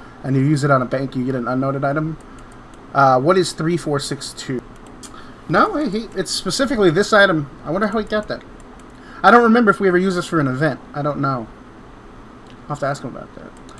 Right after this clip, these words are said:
Balls of wool that are completely... I don't know why they're invisible. People ask all the time. I have not the slightest clue what's wrong with them or, or what. It was a data thing that happened at one point or another. I just don't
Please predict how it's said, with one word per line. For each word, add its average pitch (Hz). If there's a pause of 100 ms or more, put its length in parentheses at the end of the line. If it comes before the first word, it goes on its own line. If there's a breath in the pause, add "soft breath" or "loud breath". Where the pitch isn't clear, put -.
(160 loud breath)
Balls 139
of 131
wool 196
that 160
are 147
completely... 175
I 196
don't 247
know 233
why 185
they're 180
invisible. 139 (680 loud breath)
People 165
ask 156
all 156
the 143
time. 143
I 156
have 147
not 151
the 143
slightest 165
clue 143
what's 131
wrong 135
with 131
them 131
or, 123
or 143
what. 135 (560 loud breath)
It 180
was 190
a 196
data 214
thing 175
that 160
happened 160
at 131
one 156
point 127
or 123
another. 139
I 127
just 139
don't 139